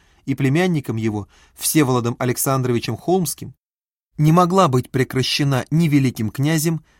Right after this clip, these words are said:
ни митрополитом Алексием, желавшим усовестить их во Владимире, где они для того съезжались в тысяча триста пятьдесят седьмом году. Василий, особенно покровительствуемый Иоанном, угнетал Всеволода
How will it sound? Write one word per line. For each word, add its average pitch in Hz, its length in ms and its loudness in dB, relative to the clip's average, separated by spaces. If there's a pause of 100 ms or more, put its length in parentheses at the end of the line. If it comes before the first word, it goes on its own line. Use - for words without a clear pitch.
(140)
ни 170 160 4
митрополитом 147 800 2
Алексием, 135 720 -4 (440)
желавшим 147 640 -2 (100)
усовестить 135 720 -2
их - 200 -6 (120)
во 135 160 -2
Владимире, 120 600 -4 (520)
где 120 200 -2
они 196 320 0
для 110 180 -4
того 110 360 -4
съезжались 127 640 -4
в - 80 -20
тысяча 156 380 -4
триста 123 380 -4
пятьдесят 107 440 -6
седьмом 104 300 -6
году. 104 300 -8 (1040)
Василий, 131 540 -2 (320)
особенно 123 560 -2
покровительствуемый 113 1040 -4
Иоанном, 156 600 -4 (360)
угнетал 165 480 0
Всеволода 107 680 -4